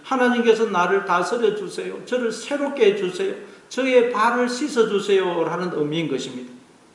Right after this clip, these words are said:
날마다 거짓과 교만과 이기심과 정욕이라는 그 옛사람의 옷과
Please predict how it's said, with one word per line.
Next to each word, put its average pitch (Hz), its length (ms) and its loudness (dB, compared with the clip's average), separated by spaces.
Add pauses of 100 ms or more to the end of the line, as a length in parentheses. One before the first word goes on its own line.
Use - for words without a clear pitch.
(220)
날마다 170 480 0
거짓과 170 600 -2
교만과 175 580 0
이기심과 165 1000 -2 (200)
정욕이라는 175 920 0 (320)
그 156 180 -6
옛사람의 156 720 -2
옷과 160 580 -6